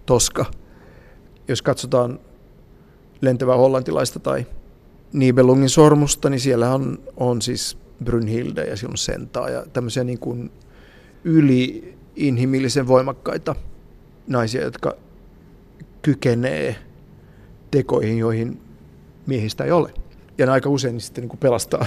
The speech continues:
<laughs> myöskin miehet tällä niin kuin sankarillisuudellaan. Että siinä mielessä tässä ehkä on niin kuin,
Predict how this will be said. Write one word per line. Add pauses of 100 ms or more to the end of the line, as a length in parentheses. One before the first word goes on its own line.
(140)
<laughs>
myöskin
miehet
tällä
niin
kuin (340)
sankarillisuudellaan. (1300)
Että
siinä
mielessä
tässä
ehkä
on
niin
kuin,